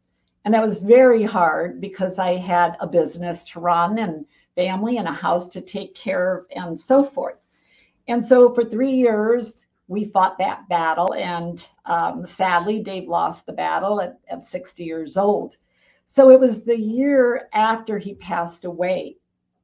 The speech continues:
that I decided to write Live a Big Life. Give yourself permission to live a big life. That's important. You've got to give yourself permission to do it.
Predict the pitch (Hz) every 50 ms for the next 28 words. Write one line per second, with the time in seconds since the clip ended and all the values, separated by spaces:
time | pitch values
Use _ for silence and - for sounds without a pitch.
0 | _ _ _ _ - _ _ 226 214 220 214 - - 202 208 202 202 202 196 208
1 | 208 - - 185 170 170 180 175 170 175 175 - - - 202 185 170 170 165 170
2 | 170 185 - - - - _ _ _ _ _ _ _ _ _ _ _ _ - 185
3 | 190 185 185 185 185 - _ _ _ - 202 190 180 180 165 160 160 180 233 254
4 | - - - - - - 226 196 202 214 208 - - - - 262 277 269 269 -
5 | - - 233 208 185 175 156 - - - 165 - - - _ _ _ _ _ -
6 | 220 208 190 196 175 170 165 - 175 165 - 156 170 175 - - - _ _ _
7 | _ _ - 180 180 180 - - 175 175 175 - - 185 175 175 - - - -
8 | _ _ _ _ - 165 - - 202 190 - - - 208 208 190 185 170 170 -
9 | 180 170 160 - - - 170 165 165 175 175 - - 170 170 170 - - 175 -
10 | 175 170 190 - - -